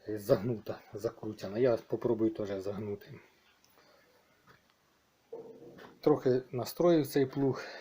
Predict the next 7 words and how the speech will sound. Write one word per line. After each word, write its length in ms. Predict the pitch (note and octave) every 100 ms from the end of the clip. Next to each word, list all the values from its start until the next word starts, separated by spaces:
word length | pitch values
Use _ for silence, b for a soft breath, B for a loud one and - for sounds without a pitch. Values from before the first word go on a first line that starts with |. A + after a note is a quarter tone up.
| B B
наче 400 | B2 B2+ - A2+ B B B B B B B B _ _
бере 280 | A2 B2 B2
більш-менш, 720 | A2 A#2+ - A2+ G#2 G2 - -
але, 420 | A#2+ B2 B2 B2 - B B B B B B _ _ _ _
е, 460 | G#2 G2+ G2 F#2+ F#2+
за 160 | A2
цього, 460 | B2 - C#3+ B2+ A#2+